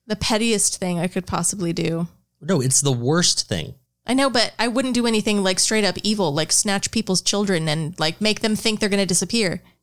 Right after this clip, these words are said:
Speaker 2: Okay, I said I wanna cause panic and terror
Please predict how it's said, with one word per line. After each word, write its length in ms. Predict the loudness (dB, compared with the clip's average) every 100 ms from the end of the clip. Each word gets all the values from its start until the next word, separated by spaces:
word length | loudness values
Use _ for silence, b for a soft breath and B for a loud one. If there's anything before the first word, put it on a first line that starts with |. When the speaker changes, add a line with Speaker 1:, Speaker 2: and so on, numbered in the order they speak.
| _ -2
Speaker 2:
Okay, 360 | 0 0 -2 -10 _ _ -2
I 40 |
said 200 | 2 2
I 40 | 2
wanna 200 | 2 2
cause 240 | 2 0
panic 260 | 0 -2 -2
and 100 | -2
terror 320 | -2 -4 -10